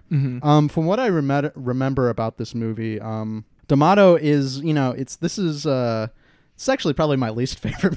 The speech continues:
Speaker 2: movie of nineteen seventy-three that I've, that I, uh, that I picked out. D'Amato is, like, he is, he is
Speaker 1: You're
Speaker 2: fo-
Speaker 1: going Joker mode, man.
Speaker 2: he is
Speaker 1: You're
Speaker 2: former,
Speaker 1: just
Speaker 2: <laughs> formerly competent. Well, you put me on the spot, and y-, you said, "What's my favorite?" and that's just what popped up. So maybe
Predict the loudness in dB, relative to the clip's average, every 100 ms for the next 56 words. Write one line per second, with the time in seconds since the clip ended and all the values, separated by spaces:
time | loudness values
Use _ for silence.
0 | -2 -4 -4 -6 -8 -10 -10 -10 -6 -6
1 | -6 -10 -8 -8 -6 -8 -8 _ -20 -18
2 | -20 -4 -2 0 -2 -2 -2 -2 -2 -2
3 | 0 -4 -2 0 0 -2 -8 2 2 4
4 | 0 2 2 2 2 0 0 -4 -4 -10
5 | _ _ _ -8 -4 -4 -6 -14 -6 -4
6 | 0 2 2 2 2 2 2 0 -8 -8
7 | -8 -10 -6 -4 -4 0 2 4 4 4
8 | -2 -12 -12 -16 -20 _ _ -8 -8 -6
9 | 2 4 4 2 0 -4 -4 -6 2 4
10 | 4 0 -8 0 0 0 -2 -4 0 2
11 | 2 0 -4 0 -2 -2 -14 -10 -4 -4
12 | 0 0 0 -2 -6 -4 -2 -2 -2 -4
13 | -4 -4 -2 -2 -2 -10 -12 -14 -8 -8
14 | -4 -6 -6 -8 -8 -6 -4 -2 -2 -4